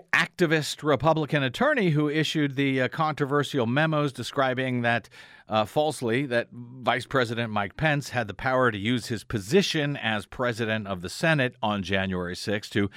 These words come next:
invalidate, all by himself, perfectly valid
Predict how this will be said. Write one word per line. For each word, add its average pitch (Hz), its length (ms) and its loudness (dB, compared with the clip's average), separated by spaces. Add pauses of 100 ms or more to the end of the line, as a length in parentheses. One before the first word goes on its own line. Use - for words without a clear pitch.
(140)
invalidate, 127 960 2 (240)
all 220 200 8
by 294 200 2
himself, 220 680 2 (920)
perfectly 170 560 0
valid 123 540 2